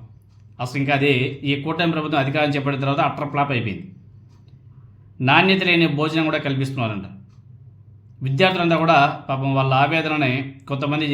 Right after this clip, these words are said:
చెప్పుకుంటున్నారు, కొంతమంది చెప్పుకో-, చెప్పుకోలేకపోతున్నారు. ఇంకా రీసెంట్గానే ఈ కూటమి ప్రభుత్వం స్కూల్ బ్యాగులని ఇచ్చింది, స్కూల్ బ్యాగులని విద్యార్థులకి ఇచ్చింది. అవి తీసుకున్న పది రోజులకి, పదిహేను రోజులకి మొత్తం కూడా చినిగిపోయాయి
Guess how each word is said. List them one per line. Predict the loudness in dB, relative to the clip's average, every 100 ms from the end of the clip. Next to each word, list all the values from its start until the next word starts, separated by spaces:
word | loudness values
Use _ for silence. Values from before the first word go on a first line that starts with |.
| 0 -2 -4
చెప్పుకుంటున్నారు, | -6 -4 0 0
కొంతమంది | 0 -2 0 -2
చెప్పుకో-, | -4 -4 -6 -8
చెప్పుకోలేకపోతున్నారు. | -10 -8 -2 0 0 -2 -6 -8 -10 -14 -20 -20 -20 -20 -20 -20 -20 -20 -20 -20 -20 -20 -20 -20 -20 -10 -4
ఇంకా | 2 4 4 0 -8 -20 -20 -8
రీసెంట్గానే | -2 0 2 2 2 2 0
ఈ | -2
కూటమి | -2 -2 -2
ప్రభుత్వం | -2 -4 -4
స్కూల్ | -4 -4 -4
బ్యాగులని | 0 0 0 0 0 0
ఇచ్చింది, | -2 -2 -4 -6 -16 -20 -20
స్కూల్ | -14 -4 -2
బ్యాగులని | 2 0 0 -2 -2 -2 -6 -10
విద్యార్థులకి | -6 -2 -2 -2 -2
ఇచ్చింది. | -2 -2 -6 -8 -18 -20 -20 -20 -20 -20 _
అవి | -4 -4
తీసుకున్న | 0 -2 0 0 4 4 2 0
పది | -2 0
రోజులకి, | 0 -2 -4
పదిహేను | -2 -2 0
రోజులకి | -2 -2 -2
మొత్తం | -2 0 0
కూడా | 2 2
చినిగిపోయాయి | 0 -2 -2 -2 -6 -10